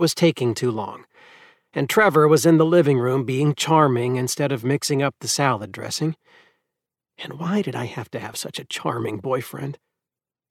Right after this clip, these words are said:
And the doorbell was ringing, and no one was answering it,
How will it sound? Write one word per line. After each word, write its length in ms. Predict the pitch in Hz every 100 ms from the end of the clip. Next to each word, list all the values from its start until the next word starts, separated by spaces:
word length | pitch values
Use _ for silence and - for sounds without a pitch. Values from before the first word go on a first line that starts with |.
| -
And 200 | 147 170
the 60 | 180
doorbell 500 | 190 196 175 170 165
was 180 | 156
ringing, 540 | 139 156 156 151 156 139
and 180 | 131 127
no 140 | 165
one 240 | 156 156
was 160 | 147 127
answering 500 | 143 131 - 120 123
it, 160 | 135